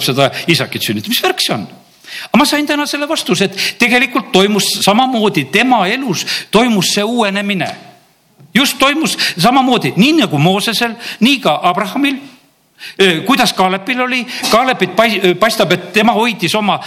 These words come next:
ta tegi trenni. Ta tegi te-, trenni nii, nagu on, et, et ma usun sedasi, nii kui me teame, et osad, kes on vangis ka, tead, et, et kui ei ole päris antleid võtta, siis veepudeleid tõstetakse ja, ja muudkui treenivad ja teevad, et nad nagu hoiavad oma jõudu. Nad arvestavad, et kuule,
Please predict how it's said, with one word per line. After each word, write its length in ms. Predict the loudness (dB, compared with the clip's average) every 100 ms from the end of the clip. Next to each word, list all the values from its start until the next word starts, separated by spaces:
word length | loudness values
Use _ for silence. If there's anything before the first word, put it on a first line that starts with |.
| -2
ta 120 | 0
tegi 160 | 2 2
trenni. 460 | 2 0 0 -6 -10 -16 _ -20 _ _ _ _ _
Ta 140 | 0 2
tegi 160 | 2 2
te-, 220 | 0 0
trenni 380 | 0 2 2 2
nii, 120 | 2 0
nagu 180 | -2 -2
on, 160 | -2
et, 140 | -4 -4 -4 0
et 80 | 2
ma 80 | 2
usun 140 | 2 0
sedasi, 340 | 0 0 0
nii 80 | 0
kui 80 | 0
me 120 | 0 0
teame, 220 | -2 -2
et 40 |
osad, 200 | -4 -4
kes 160 | -2 0 2
on 80 | 2
vangis 300 | 2 0 0
ka, 140 | 0
tead, 220 | 0 -2 -4
et, 160 | -6 -6 -2 0
et 120 | 2
kui 120 | 4
ei 120 | 4 2
ole 140 | -2
päris 220 | -2 -2 -2
antleid 280 | -2 -2 -2
võtta, 260 | -2 0
siis 140 | 0 0
veepudeleid 540 | 0 0 -2 -4 -4
tõstetakse 640 | -4 -4 -4 -4 -2 0 0
ja, 80 | -2 -6 -2
ja 60 | 0
muudkui 240 | 2 2
treenivad 460 | 2 2 2 0 -2
ja 40 | -2
teevad, 320 | -2 -2 -4
et 80 | -4
nad 140 | -2
nagu 160 | 0 -2 2
hoiavad 420 | 2 4 0 -2
oma 160 | 0 0
jõudu. 380 | 2 0 0 0
Nad 160 | 2
arvestavad, 460 | 0 0 -2 -2 -2
et 60 | 0
kuule, 160 | 0